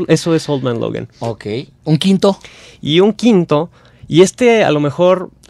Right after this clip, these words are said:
Speaker 1: aquí sí no voy a ser parcial porque es uno de mis favoritos.
Speaker 2: Ok.
Speaker 1: Eh, Batman,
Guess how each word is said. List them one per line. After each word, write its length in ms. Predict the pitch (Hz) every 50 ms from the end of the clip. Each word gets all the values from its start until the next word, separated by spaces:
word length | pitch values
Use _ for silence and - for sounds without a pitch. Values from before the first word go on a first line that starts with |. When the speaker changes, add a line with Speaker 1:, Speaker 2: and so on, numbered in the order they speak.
| _ 131
Speaker 1:
aquí 260 | 143 135 - 143 143
sí 400 | 135 - 147 147 143 143 139 131
no 140 | 123 120 131
voy 120 | 127 131 127
a 20 |
ser 160 | - - 131
parcial 380 | 127 123 117 - - 127 123 131
porque 240 | - 123 - - 127
es 80 | -
uno 140 | 151 147 147 143
de 40 |
mis 180 | 131 123 110 -
favoritos. 640 | - 110 101 104 107 110 - - 135 175 - - - -
Speaker 2:
Ok. 180 | 120 - - 104 92 85 90 - _ _
Speaker 1:
Eh, 380 | - - 120 120 117 113 113 113
Batman, 480 | 110 113 127 131 139 143 151 175 - -